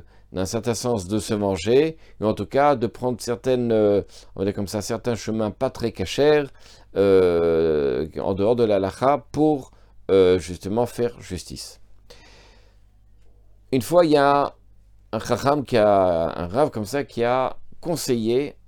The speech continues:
à son ami de ne pas se tenir, vous savez, souvent en été,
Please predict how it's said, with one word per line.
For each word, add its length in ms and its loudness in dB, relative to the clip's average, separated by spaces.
à 80 -4
son 340 -2
ami 380 -4
de 120 4
ne 80 6
pas 160 -2
se 140 -4
tenir, 400 -4
vous 60 -8
savez, 300 -4
souvent 400 -4
en 100 -2
été, 500 0